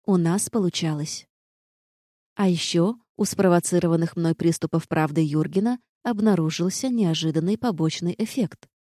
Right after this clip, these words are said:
Дело в том, что детство, а потом отрочество теневика как-то быстро закончилось, и мы незаметно добрались до предательства Изабель и их с Юргом поединка. Он ее очень любил.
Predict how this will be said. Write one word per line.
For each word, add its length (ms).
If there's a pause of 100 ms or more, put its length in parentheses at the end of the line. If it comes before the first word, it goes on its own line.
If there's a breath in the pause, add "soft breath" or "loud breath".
(460)
Дело 400
в 80
том, 220
что 260
детство, 720
а 100
потом 380
отрочество 680
теневика 600 (340)
как-то 340
быстро 400
закончилось, 840 (300)
и 200
мы 240
незаметно 600
добрались 640
до 160
предательства 680
Изабель 600 (260)
и 140
их 280
с 120
Юргом 360
поединка. 680 (640)
Он 220
ее 280
очень 400
любил. 420